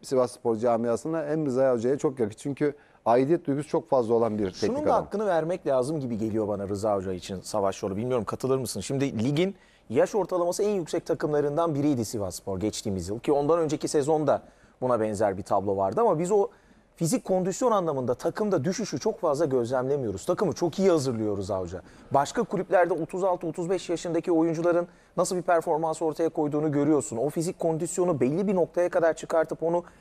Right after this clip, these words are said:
Speaker 2: yıl boyunca aynı seviyede tutmak hiç kolay değil.
Speaker 1: Bu da çalışmaktan geçiyor işte.
Speaker 2: Aynen.
Speaker 1: O yalancı koşular vardır mesela. Bir takımda bakıyorsunuz, bu diyor,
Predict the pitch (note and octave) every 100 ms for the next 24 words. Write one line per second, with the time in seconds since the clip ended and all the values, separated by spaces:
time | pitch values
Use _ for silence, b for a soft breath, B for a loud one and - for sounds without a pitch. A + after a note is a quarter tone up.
0 | B G#2 G#2+ G3 B3 A3 G3 F3 D3 C3
1 | F3 C4 G#3 E3+ D#3+ D3+ D#3+ A3+ F#3+ A#3+
2 | - D3 A2 F2+ E2 - - - G#2 D#3+
3 | G3 A3 F3+ - C#3+ D#3+ F3 D#3 F#3+ G3
4 | D#3 - G#2 C3 C#3+ C3+ C#3 D3 D#3+ E3+
5 | E3+ - F#3 G3 C#3+ A#2 A#2 G#2 A2 D3
6 | E3 E3+ E3 D#3+ D#3+ F3 E3 D#3+ D3+ D#3+
7 | F3